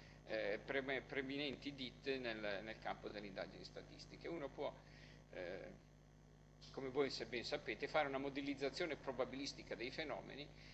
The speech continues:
e verificare tramite la statistica che questa modellizzazione ha un,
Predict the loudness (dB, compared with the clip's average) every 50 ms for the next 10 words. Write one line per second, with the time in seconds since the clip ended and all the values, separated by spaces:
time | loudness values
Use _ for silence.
0 | -12 -12 4 8 10 10 12 12 12 10 10 8 4 0 6 10 12 12 12 12
1 | 10 6 6 4 4 4 2 -2 -2 2 4 4 4 4 4 4 4 4 2 0
2 | -4 -4 -4 -2 0 0 0 0 -2 -2 -2 -2 -2 -2 -4 -4 -2 0 0 0
3 | 0 2 2 2 2 2 2 2 2 2 2 2 2 4 6 6 4 4 2 0
4 | -2 -2 -2 -2 -2